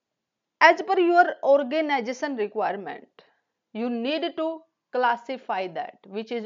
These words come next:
important, which is sensitive, which is confidential, or which is, uh, the public information you can share with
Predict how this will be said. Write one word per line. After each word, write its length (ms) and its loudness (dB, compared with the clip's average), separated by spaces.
important, 760 -4
which 140 -8
is 200 -14
sensitive, 640 -6
which 140 -8
is 180 -8
confidential, 920 -6
or 200 -4
which 240 -2
is, 380 -6
uh, 180 -2
the 100 0
public 460 2
information 560 -6
you 140 -8
can 160 -10
share 340 -8
with 300 -8